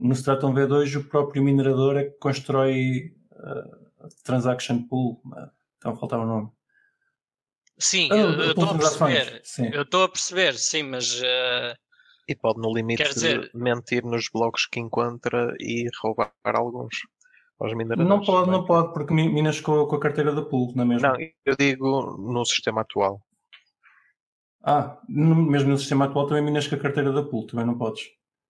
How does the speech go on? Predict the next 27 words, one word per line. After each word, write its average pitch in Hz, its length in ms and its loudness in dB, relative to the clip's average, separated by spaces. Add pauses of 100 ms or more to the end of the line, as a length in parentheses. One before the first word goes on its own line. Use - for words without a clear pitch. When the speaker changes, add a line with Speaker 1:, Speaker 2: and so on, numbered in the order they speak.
(600)
Speaker 1:
Encontras 127 440 0
Speaker 3:
Não. - 0 -
Speaker 1:
uma 127 220 4
hash - 280 -2 (100)
sempre 123 280 -4
para 135 160 0
a - 20 -12
pool. 120 320 -4 (580)
Speaker 3:
Sim, - 280 -4
mas 104 220 -2
podes, 104 520 -2 (420)
eh, 110 40 -12 (100)
bem, 113 180 -6 (580)
consegues 101 500 -4
dar 101 180 -4
a 98 40 -4
volta - 340 -8
se - 140 -6
quiseres, 98 600 -4
se - 180 -4
não 113 80 -2
Speaker 1:
Hum. - 20 -2
Speaker 3:
enunciares 107 600 0
os 110 160 -8
blocos 107 360 -2
que - 140 -10
encontras. 120 480 -6